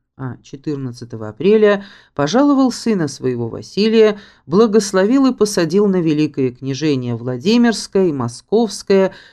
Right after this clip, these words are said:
всея Руси самодержцем по благословению Симона митрополита.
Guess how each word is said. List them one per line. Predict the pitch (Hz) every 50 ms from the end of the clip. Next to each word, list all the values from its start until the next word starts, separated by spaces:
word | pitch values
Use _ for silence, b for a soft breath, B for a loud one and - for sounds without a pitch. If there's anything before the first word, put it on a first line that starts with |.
| B _
всея | - - 180 196 208 226 220 214
Руси | 208 196 196 - - 185 170
самодержцем | - - 135 131 120 113 110 - 202 240 247 247 - - - 247 233 226 220 202 B B B _ _
по | - 254 294
благословению | 226 220 208 170 139 143 - - - 107 120 - 175 220 247 247 240 247 247 247 240 226
Симона | 214 - - - 151 147 143 143 143 143 143 139 139 -
митрополита. | - 139 135 135 - 139 135 135 131 127 117 - - _ -